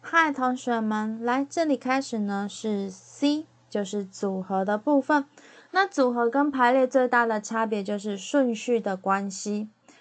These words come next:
排列呢，第一个选出来的跟第二个选出来的跟第三个选出来的，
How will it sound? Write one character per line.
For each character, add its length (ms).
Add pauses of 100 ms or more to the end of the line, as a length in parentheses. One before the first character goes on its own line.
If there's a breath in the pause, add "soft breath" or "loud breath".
(120 soft breath)
排 220
列 200
呢， 420 (640)
第 160
一 20
个 160
选 220
出 100
来 220
的 160
跟 240
第 160
二 40
个 120
选 160
出 100
来 160
的 100
跟 220
第 100
三 240
个 120
选 160
出 160
来 240
的， 100